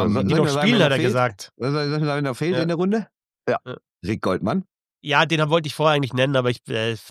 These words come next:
Speaker 3: keine Ahnung, warum ich ihn nicht
Speaker 2: Marcel
Speaker 3: genannt hab.
Speaker 2: Müller.
Speaker 3: Auch, ja.
Speaker 2: Jan Benda. Leon
Speaker 1: Jan Benda
Speaker 2: Bergmann.
Speaker 1: hat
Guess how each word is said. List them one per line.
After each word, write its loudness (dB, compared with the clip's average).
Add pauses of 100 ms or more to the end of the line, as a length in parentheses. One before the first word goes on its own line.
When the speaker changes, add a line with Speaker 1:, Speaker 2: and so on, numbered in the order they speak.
(160)
Speaker 3:
keine -8
Ahnung, -8
warum -8
ich -10
ihn -20 (380)
nicht -18
Speaker 2:
Marcel 0 (120)
Speaker 3:
genannt 2
hab. 2
Speaker 2:
Müller. 0 (680)
Speaker 3:
Auch, -14
ja. -16 (720)
Speaker 2:
Jan 0
Benda. -2 (960)
Leon 0
Speaker 1:
Jan 2
Benda 2
Speaker 2:
Bergmann. 2
Speaker 1:
hat 0